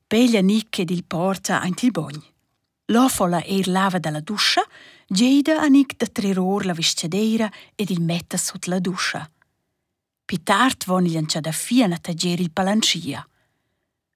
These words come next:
Brutus sta da speras e varda. Allora manegel: "Lo tragede il forsa miglior si te vasta inter la frescera,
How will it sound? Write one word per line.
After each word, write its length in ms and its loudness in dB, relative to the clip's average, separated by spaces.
Brutus 480 -2
sta 240 -2
da 160 -10
speras 760 -2
e 140 0
varda. 560 -8
Allora 340 2
manegel: 640 0
"Lo 200 2
tragede 540 4
il 80 -6
forsa 340 2
miglior 360 4
si 180 0
te 100 2
vasta 320 2
inter 240 0
la 80 0
frescera, 800 2